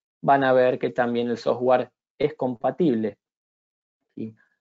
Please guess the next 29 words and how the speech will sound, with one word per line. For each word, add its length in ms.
Otro 320
dato 240
interesante 680
es 60
que 140
si 160
uno, 320
eh, 380
desde 220
un 160
Excel 640
copia 320
los 220
códigos 600
y 100
lo 260
pega 600
en 120
la 180
pantalla 440
del 180
software, 500
directamente 640
también 300
el 80
software 480
se 420
los 220
coloca 680